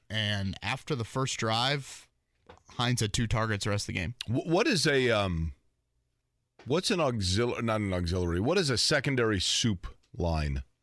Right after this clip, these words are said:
Speaker 2: line of soups? Swanson, is Swanson a s-, a soup brand?
Speaker 1: Would Campbell's be number one?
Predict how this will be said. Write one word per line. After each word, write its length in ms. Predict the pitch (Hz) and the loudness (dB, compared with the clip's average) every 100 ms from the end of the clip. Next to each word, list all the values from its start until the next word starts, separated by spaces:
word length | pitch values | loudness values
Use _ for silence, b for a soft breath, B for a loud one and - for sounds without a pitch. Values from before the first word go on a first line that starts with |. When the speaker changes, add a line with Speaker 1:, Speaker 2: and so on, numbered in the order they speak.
| - | -4
Speaker 2:
line 240 | 98 104 | 0 0
of 100 | 87 | 0
soups? 540 | - - 90 - - - _ _ _ _ _ _ _ _ _ _ _ _ _ | -2 0 -2 -2 -8 -8 _ _ _ _ _ _ _ _ _ _ _ _ _
Swanson, 680 | - - 113 131 160 160 139 | -2 0 2 4 2 2 0
is 140 | 117 | 0
Swanson 480 | - 160 190 196 208 | 0 2 2 2 0
a 40 | |
s-, 260 | 180 - - - | 0 0 -4 -2
a 100 | 135 | -2
soup 340 | 127 - 185 - - | 0 0 0 -2 -14
brand? 520 | 135 156 160 165 165 151 - | -4 0 2 2 0 -4 -6
Speaker 1:
Would 240 | 170 127 | -4 -4
Campbell's 500 | - 139 143 143 135 | -2 0 0 0 0
be 140 | 127 139 | 0 0
number 200 | 143 123 | 0 0
one? 260 | 110 196 | 0 -2